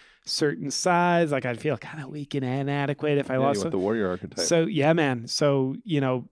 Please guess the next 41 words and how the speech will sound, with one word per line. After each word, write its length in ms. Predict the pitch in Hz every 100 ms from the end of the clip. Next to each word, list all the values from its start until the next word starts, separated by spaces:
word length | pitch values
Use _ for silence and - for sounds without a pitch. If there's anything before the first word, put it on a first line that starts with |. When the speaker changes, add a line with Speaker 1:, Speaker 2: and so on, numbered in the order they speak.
| -
Speaker 1:
back 380 | 131 147 123 -
squats, 520 | - 160 160 165 -
let's 140 | 139
start 400 | - 151 143 -
piling 440 | - 156 156 156 147
the 80 |
weight 220 | 143 143 147
up. 180 | 160
I've 180 | 139 117
recovered 540 | 127 - 143 143 147 -
from 280 | 151 139
the 200 | 131 127
last 380 | 127 131 147 -
back 220 | 165 151
pain 240 | - 160 156
episode. 600 | 156 165 - 180 170 165
Speaker 2:
Yeah. 140 | 117 95
Speaker 1:
I 160 | - 147
know 220 | 151 226
better 280 | 202 156 175
'cause 200 | 156 131
I've 120 | 135
only 220 | 135 143 135
done 200 | 160 156
this, 220 | 143 -
like, 140 | 135
twenty-seven 480 | - 151 143 156 135
times 280 | 175 202 190
to 60 | 165
myself. 500 | 135 131 156 147 143 - - - - -
And 180 | 165 170
then 120 | 165
eventually 760 | 156 131 156 160 - 180 165 151
the 120 | 143
combination 720 | - 147 143 139 147 - 151
of 140 | 131 113
not 220 | 127 143
enough 240 | 147 143 135
stretching 800 | - - 139 - - 151 147 147
and 160 | 135 120
stability 800 | - 131 117 127 143 147 156